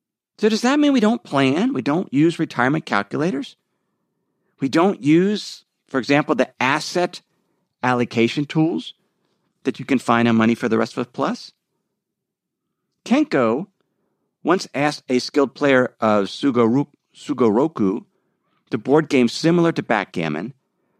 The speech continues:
for hints on how to play better. "Don't play to win," he said. "Play not to lose." Consider what would make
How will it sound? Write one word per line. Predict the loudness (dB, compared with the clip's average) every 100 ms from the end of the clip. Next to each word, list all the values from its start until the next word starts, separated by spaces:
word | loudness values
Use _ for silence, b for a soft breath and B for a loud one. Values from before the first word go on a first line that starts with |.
| _ _
for | -2 -2
hints | 2 2 2 -2
on | -4
how | -2 -2 0 0 -2 _ _ _ _ _ _ _ -12
to |
play | -8 0 2
better. | 2 -2 -4 -10 -18 _ _ _ _ _ _ _ _ _ _ _ _ _ _ -8
"Don't | -2 -2 -4
play | 0 2
to | 4
win," | 4 2 2
he | 0 -6
said. | -6 -6 -6 -6 -14 _ _ _ _ _ _ _ _
"Play | -10 0 2 4 2 0 -6 _ _ _
not | -6 -2 -2 -4
to | -4
lose." | 0 2 0 -4 -16 -20 _ _ _ _ _ _ _ _ _ _ _ _ _ _ -6
Consider | -6 0 2 2 2 -2
what | -6 -2 0 -2
would | -2 0
make | 2 2 0